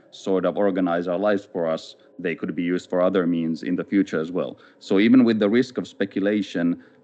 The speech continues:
how do you feel this potential of creating new forms of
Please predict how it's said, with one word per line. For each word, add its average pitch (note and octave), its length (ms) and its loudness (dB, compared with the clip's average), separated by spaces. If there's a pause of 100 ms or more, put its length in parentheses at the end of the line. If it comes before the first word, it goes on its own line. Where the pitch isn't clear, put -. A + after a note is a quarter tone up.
how G#2 100 2
do G#2 100 2
you G#2 200 2
feel G#2+ 560 2
this F2+ 160 -4
potential G2 760 -2
of F2+ 480 0 (300)
creating G2 460 2
new G#2+ 160 2
forms F#2+ 580 0
of E2+ 400 -2